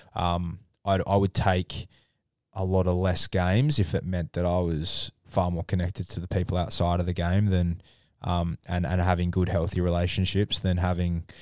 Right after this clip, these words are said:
a hundred and fifty games and a hundred fifty games of test cricket, but no relationships outside of cricket. Like, you got a ten-year career and a ninety-year life. You wanna make sure the relationships outside of the game are, are nice and healthy.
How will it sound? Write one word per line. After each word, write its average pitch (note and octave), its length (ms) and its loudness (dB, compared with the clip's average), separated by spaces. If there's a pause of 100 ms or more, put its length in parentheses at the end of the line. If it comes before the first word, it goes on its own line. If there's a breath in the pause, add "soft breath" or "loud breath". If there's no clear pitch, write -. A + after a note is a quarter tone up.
(400 loud breath)
a E2+ 80 -10
hundred F2+ 260 2
and E2+ 80 -4
fifty F2+ 580 -2
games F#2 460 0
and F2 300 -2 (260)
a F#2 80 -4
hundred F#2+ 180 2
fifty F#2 200 -4
games F2+ 200 0
of F2 60 -4
test - 220 -2
cricket, F2 260 0
but E2+ 100 -2
no F2 100 0
relationships E2+ 680 -2
outside E2 360 0
of F2 80 -2
cricket. F2 320 -2
Like, E2+ 300 -4 (920 loud breath)
you G2 120 -8
got F#2+ 180 2
a E2+ 140 0 (100)
ten-year F2 300 2
career F2+ 360 4
and E2+ 120 4
a D#2 80 -4 (240)
ninety-year F2 480 2
life. F2+ 480 2
You F2+ 100 2
wanna F2 140 4
make E2 160 0
sure - 160 2
the G2 100 4
relationships F2+ 580 2
outside E2+ 420 2
of D#2+ 40 -2
the E2+ 60 0
game E2+ 260 -2
are, E2 180 -2
are F#2 120 0
nice E2+ 260 0
and E2 100 -2
healthy. F2+ 380 -2